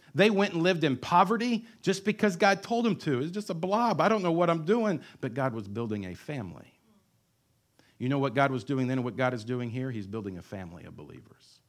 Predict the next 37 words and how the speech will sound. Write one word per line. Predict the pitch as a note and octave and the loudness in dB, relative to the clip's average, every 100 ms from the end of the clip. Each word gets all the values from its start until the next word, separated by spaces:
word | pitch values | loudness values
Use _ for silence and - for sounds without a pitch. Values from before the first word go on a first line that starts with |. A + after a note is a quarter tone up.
| _ _ _ _ _ _ | _ _ _ _ _ _
And | A#2 | 0
we | D#3 | 2
may | F3 D3 | 4 4
not | B2+ G#2+ | 2 2
see | - E3+ F#3 | 0 4 4
it. | D#3 | 4
We | E3 | 2
may | D#3 | 4
not | C#3+ C#3+ | 4 4
be | |
able | C#3 | 4
to | C3 | 2
understand | B2 A2 - E3+ F3 | -2 -4 -2 0 2
it. | F3 | 2
We | C#3+ | 2
may | D#3+ D3+ | 2 2
not | D3 D3+ C3 | 4 4 4
be | C#3+ | 2
able | D3 C3 | 0 2
to | |
wrap | C3 D3 D3 | 4 4 4
our | B2+ | 0
heads | B2 F3 E3 | 2 2 2
around | E3+ F3 | 2 2
it. | E3+ | 2
But | C3+ B2+ - - B2 | -2 -4 -12 -14 -6
do | C3+ | 0
you | G3 | 2
know | A3 G#3 | 4 4
what | F3+ | 4
church | - F3+ F3 F#3+ | 0 -2 -2 0
is? | F#3 F#3 - - _ | -2 -2 -6 -16 _
Church | - G3+ G3+ | 0 0 2
is | F3 C3 | -2 0
not | D#3+ F3 F3+ | 6 6 6
an | D3 | 2
event. | B2+ A2+ C#3+ G#2 - | 0 0 0 -2 -10